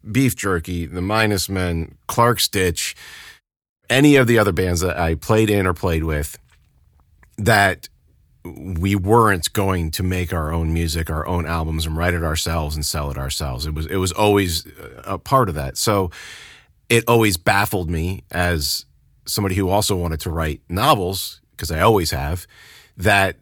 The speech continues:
there was this gatekeeper system that I had to go, there were, there were several stages. It used to be a long time ago, one, first stage was you had to sell your short stories to publications. But by the time I came around,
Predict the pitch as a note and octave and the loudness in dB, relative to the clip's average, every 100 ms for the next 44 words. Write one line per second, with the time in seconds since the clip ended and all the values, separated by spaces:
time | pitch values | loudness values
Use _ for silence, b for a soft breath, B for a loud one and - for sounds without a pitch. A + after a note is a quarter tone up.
0 | _ F2 F2+ F#2+ F#2+ F2+ F#2+ G2 E2 - | _ -6 0 0 0 -4 -4 -4 -4 -8
1 | F#2 G2 - D#3 F#3+ G#2+ D#2 C#2+ - C2+ | -4 -2 2 2 2 -2 -6 -6 -6 -8
2 | - A1 - _ F#2 F#2 F2+ F2+ F#2 F2 | -10 -12 -16 _ -4 -2 -2 -2 -2 -4
3 | F2+ D#2 A#2+ A2 G#2+ G#2 F2+ G#2 F#2 - | -4 0 0 2 0 -2 -2 -4 -2 -2
4 | - E3 C#3 A#2+ A#2 G2+ D#2 C2+ - - | 2 2 2 0 0 -2 -4 -6 -10 -12
5 | b b b b b b G#2 A#2 G#3+ - | b b b b b b -2 2 2 2
6 | F#2+ F#2 F2+ C3 B2+ F#2+ F2 F2 E2 G#2+ | 0 0 2 4 4 0 0 -2 -2 -4
7 | E2 C#2 C3+ D#3+ - G#2+ F2+ F2+ E2+ F#2 | -6 -4 4 4 4 0 0 0 0 0
8 | E2+ D#2 - - - G2 F#2 D#2+ - G#2 | 0 -4 -8 -6 -2 0 0 0 2 2
9 | G2 G2+ F2 D2+ C#2 - F2 D2 - F2+ | 0 -2 -2 -2 -4 -6 -6 -4 -2 -2
10 | F2 D2+ B1+ F2 D#2 _ - F#2+ F2+ C3+ | -2 -4 -6 -8 -10 _ -4 -2 0 0
11 | C3 B2+ A2+ - - G#2 G2+ F#2 F#2 F2 | 2 2 0 -4 -2 -2 -2 -2 0 0
12 | E2 | -2